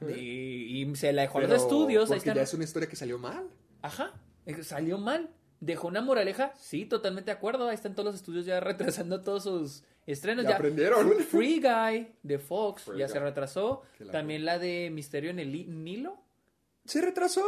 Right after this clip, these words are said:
Speaker 2: eso también.
Speaker 1: También ya se retrasó.
Speaker 2: Quiero ver a
Speaker 1: esta
Speaker 2: Sacha Baron
Speaker 1: semana.
Speaker 2: Cohen en esa película.
Speaker 1: ¿Va a salir en esa película?
Speaker 2: Creo que sí va a salir.
Speaker 1: No. Entonces ya se retrasaron.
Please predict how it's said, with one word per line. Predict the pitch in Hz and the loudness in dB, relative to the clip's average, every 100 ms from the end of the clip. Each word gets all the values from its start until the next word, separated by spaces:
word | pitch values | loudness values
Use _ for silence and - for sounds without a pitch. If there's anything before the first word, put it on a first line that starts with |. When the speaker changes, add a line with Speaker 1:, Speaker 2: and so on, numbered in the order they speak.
| 427 | 4
Speaker 2:
eso | 415 | 2
también. | 427 381 381 | 0 0 2
Speaker 1:
También | 381 381 - 175 196 208 | 2 0 0 -2 -2 0
ya | 190 | 0
se | 185 190 | 0 -2
retrasó. | 190 175 151 170 175 | -2 -4 -6 -4 2
Speaker 2:
Quiero | 165 | 4
ver | 185 | 4
a | |
Speaker 1:
esta | 185 175 | 4 0
Speaker 2:
Sacha | 190 | 0
Baron | 170 170 | 2 2
Speaker 1:
semana. | 165 | 2
Speaker 2:
Cohen | 147 156 | 0 0
en | 147 | -4
esa | 143 | -6
película. | 151 131 127 - 175 | -8 -8 -10 -10 -6
Speaker 1:
¿Va | 208 | -2
a | |
salir | 240 240 | 0 -2
en | |
esa | 247 247 | -2 -4
película? | 240 240 285 | -6 -6 -10
Speaker 2:
Creo | 117 | -12
que | 117 | -12
sí | 113 | -12
va | |
a | |
salir. | 117 110 123 | -12 -12 -14
Speaker 1:
No. | - | -12
Entonces | 143 151 180 165 | -6 -4 -4 0
ya | 180 | 0
se | 220 254 | 2 0
retrasaron. | 240 240 269 277 | -2 0 2 0